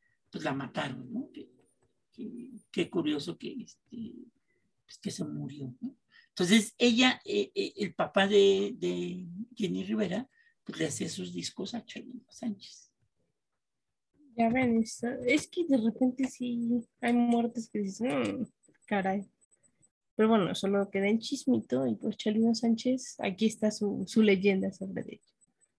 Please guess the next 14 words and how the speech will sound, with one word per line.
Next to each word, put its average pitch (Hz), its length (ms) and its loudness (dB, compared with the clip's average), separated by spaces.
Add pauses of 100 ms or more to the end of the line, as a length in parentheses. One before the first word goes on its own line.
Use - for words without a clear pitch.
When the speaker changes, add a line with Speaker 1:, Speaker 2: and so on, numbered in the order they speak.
(1040)
Speaker 2:
Y 277 600 4
pues 214 200 2
les 196 140 0
decíamos, 277 600 0 (280)
trascendió 220 680 4
más, 220 600 2
más 240 200 2
fronteras 240 560 4
de 220 80 0
ciudades, 214 640 0
este, - 500 -8
mexicanas, 233 840 0 (300)
su 208 240 0
fama, 226 460 4